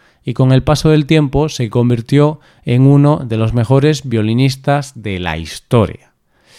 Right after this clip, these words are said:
De la historia de su ciudad. <laughs> No, no, <laughs> esta es una historia inventada, aunque podría ser real perfectamente. Pues este hombre no pudo ser pianista,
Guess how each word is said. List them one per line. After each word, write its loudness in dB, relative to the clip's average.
De -8
la -4
historia 2
de -6
su -6
ciudad. -4
<laughs> 2
No, 0
no, -2
<laughs> -20
esta -6
es -4
una 2
historia 0
inventada, -2
aunque -2
podría 0
ser -2
real -4
perfectamente. -8
Pues -4
este 0
hombre 2
no 0
pudo 0
ser -4
pianista, -2